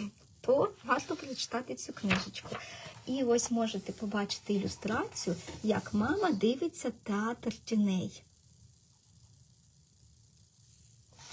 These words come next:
Що ж, дякую вам за увагу. Мені було дуже-дуже приємно прочитати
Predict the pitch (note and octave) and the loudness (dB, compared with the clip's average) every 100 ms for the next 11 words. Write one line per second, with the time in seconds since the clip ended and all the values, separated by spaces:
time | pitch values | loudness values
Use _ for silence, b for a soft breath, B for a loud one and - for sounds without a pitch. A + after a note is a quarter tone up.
0 | - - - - - - - - B B | -20 -20 -20 -20 -20 -20 -20 -10 B B
1 | B B B - - - - - - - | B B B -20 -20 -20 -20 -20 -10 2
2 | - G#3 - - - A3+ B3 - A3+ G#3+ | 4 4 12 12 12 2 2 2 0 2
3 | A3+ G#3 A3 G#3+ G#3 A3+ C4 D4+ B3+ A3 | 4 4 4 0 2 4 6 4 2 0
4 | A3 A#3 B3 A3 G#3+ - - B3+ C#4+ A#3 | 0 -2 -4 -2 -2 -2 -4 0 0 0
5 | G3+ - C4 B3+ A3+ G3 G#3+ G3 G#3+ C#4+ | -2 -2 -4 -2 -2 -4 -2 0 0 0
6 | D4+ G#3+ A3 F#3+ - - G#3+ B3+ - | -2 -2 -4 -4 -6 -2 -2 -2 -8